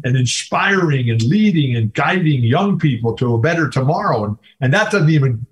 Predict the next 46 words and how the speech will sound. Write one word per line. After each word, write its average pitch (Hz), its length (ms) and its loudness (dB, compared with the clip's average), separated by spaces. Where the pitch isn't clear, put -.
begin 139 380 0
to 127 140 -2
touch 208 420 -2
ab-, 127 320 -4
on 120 200 0
the, 123 80 0
all 131 240 0
the, 101 240 -4
the 117 80 -2
basketball 139 840 -2
coaches 101 340 -4
or 107 80 0
the 101 140 -4
football 147 560 -4
coaches 98 380 -6
that 98 140 -4
I've 98 200 -2
been, 104 260 -4
uh, 101 280 -4
involved 117 480 0
with 110 140 -2
over 101 160 -2
the 101 100 -2
course - 320 -6
of 101 80 -2
my 98 120 -4
life. 95 360 -4
And 117 160 -4
I 117 80 -2
was 120 180 -2
super 185 320 -2
lucky. 151 320 0
I 135 40 2
had 139 100 2
an 139 80 2
older 147 240 2
brother. 147 400 0
He's 143 180 2
no 135 140 2
longer 151 380 2
with 147 260 0
us. 160 160 -4
He 135 160 0
died 131 380 0
of 110 200 -4
football, 135 680 -2